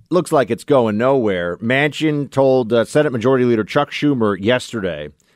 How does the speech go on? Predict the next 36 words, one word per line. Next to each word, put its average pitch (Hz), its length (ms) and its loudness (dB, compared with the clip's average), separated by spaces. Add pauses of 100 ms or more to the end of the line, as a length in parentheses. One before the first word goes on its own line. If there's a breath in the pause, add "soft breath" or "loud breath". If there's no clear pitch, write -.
(340)
that 101 200 -8
he 120 140 -6
will 110 220 -2
oppose 202 800 2
an 120 240 -6
economic 147 520 -2
measure, 117 580 -2 (120)
meaning 92 480 -6 (260)
passing 107 500 -4
a 90 40 -6
bill 104 380 -2
that 95 140 -4
will 87 60 -14
spend 107 220 -6
a 98 40 -4
lot 92 140 -4
of 95 60 -6
money, 98 300 -4 (520 soft breath)
will 120 160 2
oppose 170 480 0
it 160 100 2
if 143 120 0
it 135 60 4
includes 127 400 0
climate 165 400 0
or 127 180 0
energy 139 320 0
provisions 101 540 -2
or 98 160 -4
boost 151 360 0
taxes 127 600 -2
on 101 120 -4
the 95 80 -4
rich 120 300 -2
or 95 100 -8
corporations. 117 1080 -2